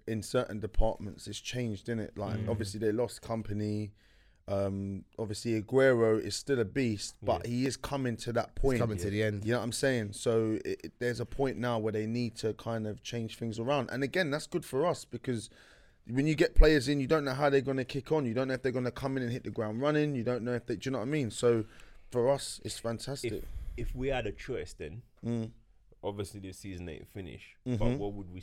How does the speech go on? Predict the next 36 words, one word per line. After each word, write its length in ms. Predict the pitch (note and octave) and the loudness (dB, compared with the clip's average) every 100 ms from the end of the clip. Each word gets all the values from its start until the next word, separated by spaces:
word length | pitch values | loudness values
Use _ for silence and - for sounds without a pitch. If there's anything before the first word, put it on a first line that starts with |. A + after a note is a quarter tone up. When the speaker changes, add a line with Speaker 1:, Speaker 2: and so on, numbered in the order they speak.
| - | -16
Speaker 3:
sorry, 240 | - A2+ | -12 -8
I'm 180 | G2+ B2 - - E3+ F2+ - - | -8 -10 -16 -20 -20 -20 -18 -14
playing 220 | A#2+ A#2 | -12 -12
host, 260 | B2+ A#2 | -12 -14
like, 140 | G2+ C#3 | -10 -6
Speaker 4:
No, 100 | B3 | -4
Speaker 3:
asking 180 | F#4 F4 | 4 6
Speaker 4:
you're 80 | F4 | 8
good, 260 | G4 F#4 | 8 8
Speaker 3:
questions. 400 | F4 F4+ D3 D3 | 8 10 10 10
Speaker 4:
bro. 80 | D3 | 4
Speaker 3:
Um, 60 | - | 4
<laughs> 640 | - - _ _ _ - - | -4 -14 _ _ _ -18 -8
who 140 | B2 | -4
would, 160 | A#2+ A2+ - G#2 | -4 -6 -10 2
where 180 | C3 C#3 | 4 4
would 300 | A#2+ A2 A#2+ | 2 -2 0
we 380 | A#2+ A2 C#3 - | 0 0 -4 -4
be 100 | A2+ | -2
Speaker 1:
Mm. 60 | |
Speaker 3:
looking 340 | G#2+ - G2+ F#2+ | -2 -2 -4 -4
to, 320 | - F#2+ F#2 | -2 2 0
to, 180 | - - G#2+ | 0 -6 -6
and 120 | G2+ | -6
please 240 | - G#2+ | -6 -6
let's 120 | F#2+ | -6
Speaker 1:
Strengthen. 240 | A2+ C#3+ A2+ | -2 -2 0
Speaker 3:
be 60 | F#2+ | -4
realistic. 340 | F#2+ E2+ - F2+ | -4 -6 -10 -8
Let's 180 | - | -8
not 180 | G#2+ - | -10 -12
be 120 | F2+ | -10
like 180 | E2 D2+ - - | -6 -8 -8 -12
Mbappe 460 | F2 D#2+ D#2+ - D2 | -10 -8 -8 -8 -12
and 100 | |
them. 140 | D2 | -12